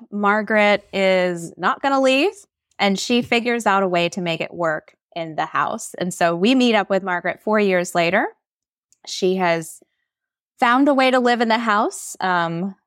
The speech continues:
the ki-, kind of peacefully amongst all of the, the haunted entities. But her husband, um, has other ideas, and he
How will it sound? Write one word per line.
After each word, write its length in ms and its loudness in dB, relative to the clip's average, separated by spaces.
the 80 -2
ki-, 140 -6
kind 260 0
of 80 -2
peacefully 640 0
amongst 560 -2
all 240 2
of 180 -2
the, 500 0
the 100 0
haunted 440 0
entities. 840 -4
But 160 0
her 160 -4
husband, 760 0
um, 260 0
has 340 -2
other 500 0
ideas, 540 0
and 120 -6
he 540 0